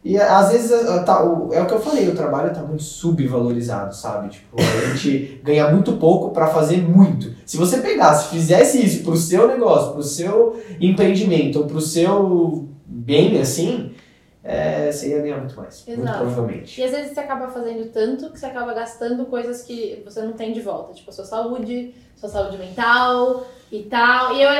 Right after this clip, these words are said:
Speaker 2: e no, nesse filme você acaba percebendo muito isso, porque na hora que o cara, que o Walter tenta ali pegar, ficar com aquele emprego,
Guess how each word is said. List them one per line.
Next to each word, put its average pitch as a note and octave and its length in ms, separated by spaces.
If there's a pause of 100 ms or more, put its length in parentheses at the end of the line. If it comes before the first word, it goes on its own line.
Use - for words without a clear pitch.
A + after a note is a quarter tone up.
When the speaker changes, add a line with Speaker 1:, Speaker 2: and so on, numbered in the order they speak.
(120)
Speaker 2:
e B3 380
no, A#3 360
nesse B3 300
filme C#4+ 240
você D4 140
acaba C#4 160
percebendo C#4 420
muito C4+ 220
isso, B3 300
porque G#3 360
na A3 140
hora B3+ 120
que B3 120
o A3+ 60
cara, G3 460
que - 140
o G#3+ 40
Walter G#3+ 280
tenta G#3 240
ali F#3 200
pegar, F#3+ 500
ficar G#3 180
com A3 80
aquele G3 240
emprego, A3 600